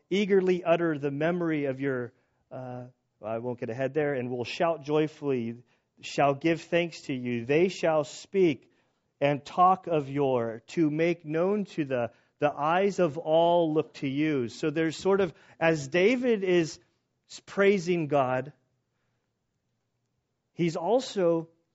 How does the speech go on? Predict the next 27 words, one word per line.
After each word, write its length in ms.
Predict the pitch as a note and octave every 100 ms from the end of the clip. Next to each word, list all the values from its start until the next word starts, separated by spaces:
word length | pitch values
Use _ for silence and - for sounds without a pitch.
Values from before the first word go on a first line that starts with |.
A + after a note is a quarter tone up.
| _ _ _ _ _ _
showing 440 | - - G3 F#3 D#3+
that 120 | C3+
there's 180 | D3+ C#3
gonna 220 | G#3 F#3+
be 140 | E3
a 80 | D3
whole 260 | C#3 F#3+ F3
group 320 | D3+ E3 D#3+
of 140 | B2
people 400 | - E3 - C#3+
sort 260 | A#2+ D#3 C#3
of 160 | A#2+
doing 320 | A#2 D#3 E3 D3+
the 80 |
very 300 | C3 C#3+ C#3
things 480 | A#2+ - D3+ C3+ A2+
that 140 | C3+ B2+
he's 240 | C#3+ C3
explaining. 720 | B2 - - D3 D3 C3+ A#2 _ _ _ _ _ _ _ _
All 200 | E3+ G#3
through 360 | G#3 - F#3+ G3+
this 220 | F3+ D#3
passage, 840 | - E3 E3 - D3+ B2+ - - _ _ _ _ _ _ _ _ _ _
we 220 | B2+ D#3+ E3+
see, 600 | - - F#3+ F#3+ F3+ F3+ _ _ _ _
uh, 280 | D#3+ E3 D#3+ - _ _ _ _ _ _ _
descriptive 1160 | C#3 D#3+ - - - F3 G#3+ A3 - G#3+ G3 E3+